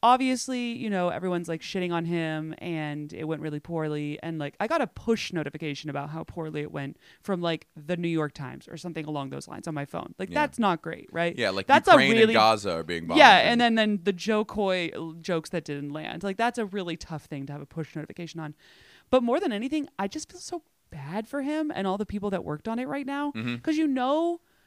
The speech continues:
Speaker 1: that at this exact moment, they're having a shitty week.
Speaker 2: Yeah.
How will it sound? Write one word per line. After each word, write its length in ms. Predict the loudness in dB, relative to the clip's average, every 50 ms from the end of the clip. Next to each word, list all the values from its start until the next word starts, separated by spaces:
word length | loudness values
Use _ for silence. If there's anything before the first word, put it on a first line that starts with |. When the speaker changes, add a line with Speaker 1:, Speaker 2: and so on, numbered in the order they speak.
| _ _ -2
Speaker 1:
that 80 | 0
at 140 | 0 0 0
this 160 | -2 -4 -2
exact 360 | -4 -2 0 0 0 0 0 -2
moment, 300 | -4 -4 -4 -4 -4 -4
they're 100 | -4 -4
having 260 | -2 -4 -4 -4 -4
a 120 | -6 -8 -8
shitty 960 | -8 -8 -8 -8 -8 -6 -4 -2 -2 -2 0 -2 0 0 2 2 2 2 2 2
week. 680 | 0 0 0 2 0 0 -2 -4 -8 _ -20 -20 -14 -6
Speaker 2:
Yeah. 380 | -2 0 0 2 0 0 -2